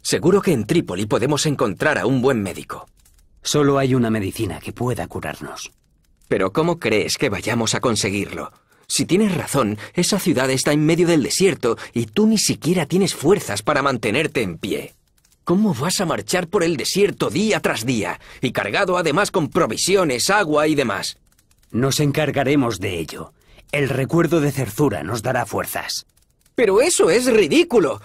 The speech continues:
Speaker 1: Moriría seguro.
Speaker 2: No, Ferran. Es nuestra única oportunidad de sobrevivir.
Speaker 1: Encontraré la ciudad y averiguaré cuál es la ruta más corta y luego volveré a por ti.
Speaker 2: Pero no sabes suficiente sobre ello.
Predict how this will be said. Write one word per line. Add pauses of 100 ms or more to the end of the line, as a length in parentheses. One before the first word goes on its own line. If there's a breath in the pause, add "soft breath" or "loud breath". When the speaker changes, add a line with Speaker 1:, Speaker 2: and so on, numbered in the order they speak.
Speaker 1:
Moriría
seguro. (560)
Speaker 2:
No,
Ferran. (420)
Es
nuestra
única
oportunidad
de
sobrevivir. (640)
Speaker 1:
Encontraré
la
ciudad (440 loud breath)
y
averiguaré
cuál
es
la
ruta
más
corta
y
luego
volveré
a
por
ti. (520)
Speaker 2:
Pero
no
sabes
suficiente
sobre
ello.